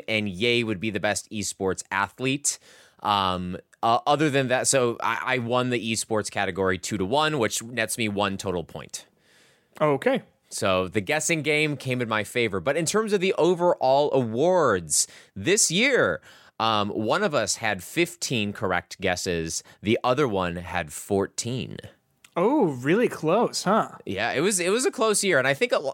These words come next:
Speaker 1: I think a lot of this year was us just being pretty logical with most of the things, uh,
Speaker 2: Yeah.
Speaker 1: that, that we chose. Um, I was looking at what we did the first year,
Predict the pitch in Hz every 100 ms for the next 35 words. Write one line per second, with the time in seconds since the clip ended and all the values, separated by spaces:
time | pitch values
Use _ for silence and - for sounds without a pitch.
0 | - 165 226 208 143 117 127 113 113 -
1 | 107 107 113 104 - 104 104 107 98 104
2 | 98 90 143 139 92 85 82 95 110 110
3 | 117 107 - 107 110 123 110 113 113 -
4 | - - _ - 104 107 117 - 117 113
5 | 117 - 113 110 110 104 - - _ 104
6 | 107 101 104 139 143 143 151 147 127 123
7 | 110 113 98 95 98 95 - 107 107 113